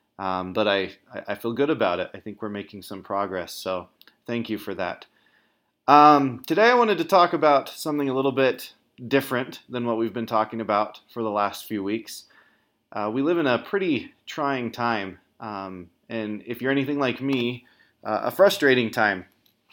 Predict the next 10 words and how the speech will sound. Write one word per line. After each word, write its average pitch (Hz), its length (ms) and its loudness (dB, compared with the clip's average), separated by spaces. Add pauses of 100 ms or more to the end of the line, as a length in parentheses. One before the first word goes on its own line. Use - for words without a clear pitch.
(400)
We 123 140 -4
have 117 460 4
numerous 113 440 -2
small 107 360 0
little 104 180 -2
children. 113 480 -4 (540)
Uh, 87 320 -12 (160)
I, 107 60 -10
I 110 120 -10
think 131 360 -4